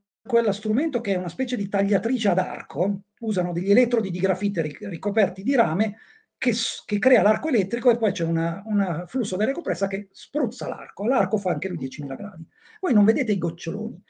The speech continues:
vedete dei microgetti di materia e del, degli sbuffi di plasma. Il laser fa la stessa cosa, trasforma in plasma la parte metallica.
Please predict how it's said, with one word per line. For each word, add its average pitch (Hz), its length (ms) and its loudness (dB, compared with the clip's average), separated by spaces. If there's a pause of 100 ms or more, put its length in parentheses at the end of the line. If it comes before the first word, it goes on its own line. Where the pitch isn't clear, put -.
(140)
vedete 240 540 0
dei 202 240 0
microgetti 254 680 4
di 180 100 -4
materia 202 720 2 (1040)
e 262 180 0
del, 240 380 4
degli 262 200 2
sbuffi 190 340 0
di 180 100 -4
plasma. 127 520 -10
Il 285 100 -4
laser 240 320 2
fa 170 120 -4
la 143 40 -4
stessa - 300 -8
cosa, 160 360 0 (240)
trasforma 202 440 2
in 277 100 2
plasma 208 680 0
la 277 120 2
parte 165 400 -2
metallica. 143 720 -4